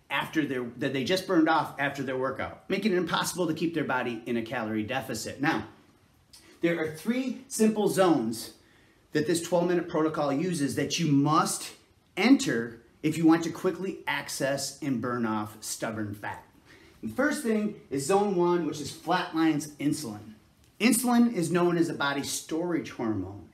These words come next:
and when insulin is elevated, it makes it impossible, or nearly impossible,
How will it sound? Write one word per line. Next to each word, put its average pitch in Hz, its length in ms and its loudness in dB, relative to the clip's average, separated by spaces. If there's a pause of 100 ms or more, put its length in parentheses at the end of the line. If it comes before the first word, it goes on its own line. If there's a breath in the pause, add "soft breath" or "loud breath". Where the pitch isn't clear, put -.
(200 loud breath)
and 123 80 -4
when 131 140 -4
insulin 175 440 2
is 151 200 0
elevated, 143 680 -6 (280 loud breath)
it - 80 -8
makes 185 240 -2
it 147 100 -4
impossible, 139 1000 -6
or 110 80 -6
nearly 190 400 2
impossible, 110 680 -8